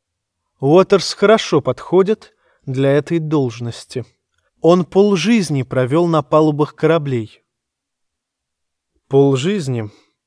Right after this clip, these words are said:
Да ему от силы лет двадцать. Двадцать два. Ну так что же? Отцу и двадцати одного не исполнилось, когда Иерес сделал его десницей.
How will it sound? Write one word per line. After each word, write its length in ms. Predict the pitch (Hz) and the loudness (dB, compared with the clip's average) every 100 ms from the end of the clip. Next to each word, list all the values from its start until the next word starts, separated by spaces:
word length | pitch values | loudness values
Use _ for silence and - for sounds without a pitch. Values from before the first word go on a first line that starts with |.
| _ | _
Да 180 | 135 120 | -4 2
ему 220 | 160 196 | 4 4
от 120 | 214 | 2
силы 380 | - - 214 202 | 0 -4 2 4
лет 240 | 196 190 156 | 4 2 0
двадцать. 760 | 170 165 123 - - - - _ _ _ _ _ _ _ _ _ _ _ _ _ _ _ _ _ _ _ _ - | 0 2 2 -4 -16 -18 -20 _ _ _ _ _ _ _ _ _ _ _ _ _ _ _ _ _ _ _ _ -6
Двадцать 600 | 147 170 208 - 226 180 | 2 4 4 2 -4 0
два. 300 | 151 123 107 _ _ - | 0 0 -2 _ _ -2
Ну 160 | 190 | 0
так 180 | 202 180 | 2 0
что 380 | - - 143 131 | -2 0 2 2
же? 220 | 135 180 _ _ _ _ _ _ _ _ | 0 -4 _ _ _ _ _ _ _ _
Отцу 480 | 190 - - 233 240 | 0 0 -2 0 0
и 40 | |
двадцати 640 | 208 220 226 - 247 - 247 | 2 0 -2 -2 -4 0 2
одного 460 | 220 214 226 254 | 4 4 2 2
не 160 | 226 147 | 2 0
исполнилось, 760 | 135 - 156 156 143 131 123 - | -4 -4 0 0 0 -2 -4 -6
когда 340 | 135 127 135 | -6 0 0
Иерес 540 | 131 143 180 165 - _ _ - | 0 2 2 0 -4 _ _ -12
сделал 500 | 131 120 156 160 151 | -10 2 4 6 4
его 280 | 143 147 143 | 0 0 0
десницей. 840 | 143 - - 127 - - 110 - | -2 -6 -4 -6 -6 -12 -14 -16